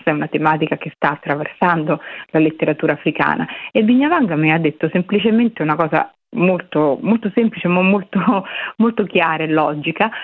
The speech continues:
eh, cioè che sì, adesso gli scrittori del Kenya, per esempio, usano l'inglese, ma non è più l'inglese, diciamo, della colonia, è un inglese risignificato, qualcosa che gli autori hanno fatto proprio,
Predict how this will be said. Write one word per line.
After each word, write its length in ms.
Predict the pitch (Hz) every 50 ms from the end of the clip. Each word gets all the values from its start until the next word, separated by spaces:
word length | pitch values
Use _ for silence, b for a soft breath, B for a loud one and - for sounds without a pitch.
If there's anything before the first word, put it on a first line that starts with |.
| B B 175
eh, 500 | B - 202 196 190 185 180 180 180 180 180
cioè 160 | - 214 202
che 180 | - 226 - - -
sì, 100 | - 208
adesso 800 | 175 165 170 214 269 254 - _ - 185 165 156 151 143 151 156
gli 160 | 156 165 170 -
scrittori 720 | - - 180 175 - - 208 180 165 165 156 156 156 131 156 165
del 160 | 202 220 -
Kenya, 340 | - 190 185 196 202 170 151
per 140 | - -
esempio, 320 | 160 165 180 170 - 180 - -
usano 420 | 233 226 202 185 170 165 160 156
l'inglese, 640 | 160 175 202 190 175 165 160 165 165 - 180 190 185 B B B B B
ma 80 | - 190
non 140 | 196 214 247
è 60 | 254
più 220 | 254 - - 370
l'inglese, 720 | 269 185 165 160 170 165 170 170 170 160 156 156 160 151 147
diciamo, 340 | 160 156 - - 156 160 151
della 180 | 160 156 151
colonia, 480 | 156 - 160 160 156 156 151 160 160 160
è 20 |
un 60 | 185
inglese 320 | 208 214 214 277 285 - 156
risignificato, 920 | - 156 139 - - 160 151 151 - - - 202 185 180 170 - - 165
qualcosa 480 | - - 170 - - 196 202 226 226 -
che 200 | - - 165 160 B B B B B
gli 100 | 180 175
autori 720 | 160 170 175 - - 196 202 208 220 220 220 233 254 269
hanno 260 | 262 226 202 175 160 156
fatto 640 | - 175 170 170 - _ _ - 196 196 202 202 175
proprio, 600 | 185 - 160 170 196 180 - - 165 156 147 -